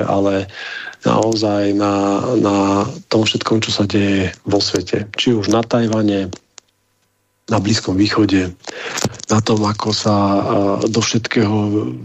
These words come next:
veľmi angažujú Spojené štáty americké, ako sa snažia rozduchať viacero o-, ohnízk naraz a bohužiaľ tí ich nosledí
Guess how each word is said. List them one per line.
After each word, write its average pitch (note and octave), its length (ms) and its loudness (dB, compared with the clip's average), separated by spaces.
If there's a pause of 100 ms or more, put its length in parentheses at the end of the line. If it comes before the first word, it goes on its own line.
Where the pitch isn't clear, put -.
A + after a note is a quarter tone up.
veľmi A2+ 680 2
angažujú G#2 680 2
Spojené A2+ 400 2
štáty G2+ 360 -2
americké, G2+ 520 -2
ako - 200 -4
sa G2+ 80 -4
snažia G#2+ 400 2
rozduchať A2+ 680 0 (480)
viacero A#2+ 560 2
o-, B2 360 0
ohnízk A2 760 0
naraz G#2+ 600 0 (200)
a G#2 160 0
bohužiaľ A2+ 1040 0 (680)
tí A2 480 0
ich G2+ 280 -2
nosledí G#2+ 720 0